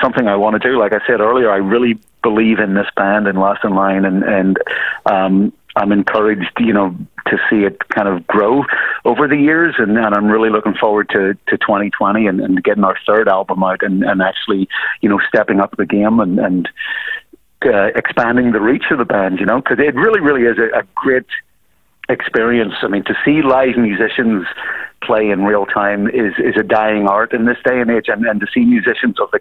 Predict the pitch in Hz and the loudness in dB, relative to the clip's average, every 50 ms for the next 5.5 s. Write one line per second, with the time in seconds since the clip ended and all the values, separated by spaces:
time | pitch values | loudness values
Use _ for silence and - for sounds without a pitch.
0 | - - 107 101 107 107 101 - 107 101 107 110 107 98 - - 104 - 110 101 | 0 0 0 2 0 0 0 0 0 0 2 0 0 -2 -4 -10 -12 -12 -12 -8
1 | - 110 104 - 104 98 98 101 104 - - 104 95 95 101 - - - 104 98 | -6 -6 -2 0 0 0 2 0 -2 -2 -2 -2 -2 -2 -4 -2 -2 -2 0 0
2 | 101 110 120 - - - - - - - - - - - 101 95 95 98 95 95 | 2 0 0 -2 -4 -6 -6 -4 -4 -6 -6 -10 -6 -4 -2 0 2 2 2 2
3 | 110 - 107 104 101 95 - - - - - - 107 98 87 82 - - - 110 | 2 2 2 2 0 0 -2 -4 -4 -4 -2 0 0 0 0 -2 -2 -2 -2 0
4 | 107 95 - - 110 101 101 - - 120 98 87 90 - - 101 87 92 - - | -2 -2 -2 0 -2 -2 0 0 0 0 0 0 -2 -2 -2 -4 -4 -4 -4 -2
5 | 104 95 92 - - 101 - - 110 | -2 -2 -2 0 -2 -2 -2 -2 -4